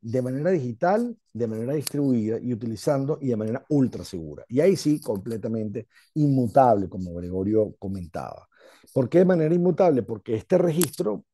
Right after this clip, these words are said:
para este registro voy a utilizar una técnica o una rama de la matemática que se llama criptografía, que me permite a mí poner como grandes candados matemáticos que impiden de que yo pueda modificar una información.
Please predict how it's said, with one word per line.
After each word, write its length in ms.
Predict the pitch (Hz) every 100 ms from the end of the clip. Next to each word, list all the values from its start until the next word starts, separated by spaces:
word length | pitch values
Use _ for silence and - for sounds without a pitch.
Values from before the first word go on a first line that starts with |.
| -
para 200 | 117 110
este 180 | 104 185
registro 420 | 160 151 - 170
voy 140 | 143
a 60 | 139
utilizar 380 | 156 160 139 139 - _ - - -
una 360 | 165 170 170 -
técnica 640 | 135 135 143 139 143 - _ _ _ _ _ -
o 120 | 113
una 280 | 120 139 147
rama 460 | - 120 156 165
de 140 | 123 139
la 80 | 123
matemática 760 | 120 110 107 107 95 113 -
que 60 | 117
se 120 | -
llama 140 | 110 110
criptografía, 800 | 123 110 107 90 73 - 55 - _ _ - _ -
que 100 | 127
me 120 | 147
permite 400 | 160 151 143 160
a 40 |
mí 360 | 143 123 123 - _ _
poner 320 | - 120 120 117
como 260 | 139 123 120
grandes 380 | 120 117 131 -
candados 760 | 120 120 131 143 135 117 95
matemáticos 800 | 107 110 104 110 113 98 98 92
que 80 | 117
impiden 540 | 107 - 151 131 110
de 80 | 98
que 80 | 98
yo 120 | 95
pueda 280 | 92 110 104
modificar 480 | 101 101 90 139 120
una 100 | 101
información. 560 | 98 98 69 - -